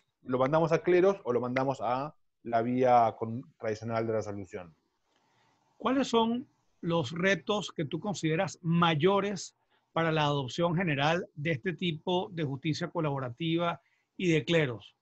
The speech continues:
Speaker 2: Si me preguntas a mí, yo te voy a decir mi opinión después, pero prefiero que tú lo, me adelantes allí, te adelantes.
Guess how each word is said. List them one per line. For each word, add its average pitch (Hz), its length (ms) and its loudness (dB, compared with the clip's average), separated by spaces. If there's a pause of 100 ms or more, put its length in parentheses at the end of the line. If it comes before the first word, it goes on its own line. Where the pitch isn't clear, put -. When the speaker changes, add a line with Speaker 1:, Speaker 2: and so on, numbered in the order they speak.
(340)
Speaker 2:
Si - 240 -4
me 180 120 0
preguntas 202 400 4
a 208 100 6
mí, 226 240 2
yo 185 140 0
te 208 60 2
voy 214 100 8
a - 20 10
decir 175 180 2
mi 202 100 2
opinión 165 260 2
después, 160 280 2
pero 147 160 -2
prefiero 170 380 0
que 170 120 0
tú 160 200 0
lo, 147 320 0 (480)
me 175 240 -2
adelantes 151 580 2
allí, 156 240 -2
te 156 100 0
adelantes. 135 600 0